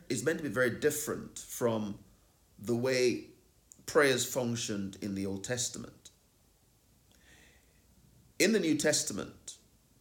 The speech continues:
we have been given exceeding great and precious promises, that through them we will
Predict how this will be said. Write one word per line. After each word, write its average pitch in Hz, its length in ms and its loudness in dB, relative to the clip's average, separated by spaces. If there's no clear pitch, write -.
we 123 100 4
have 123 140 4
been 120 180 0
given 131 640 -2
exceeding 123 460 -2
great 117 200 -2
and 98 120 -4
precious 98 320 -6
promises, - 540 -6
that 92 100 -2
through 131 240 -4
them 113 220 -2
we 101 100 -4
will 92 320 -6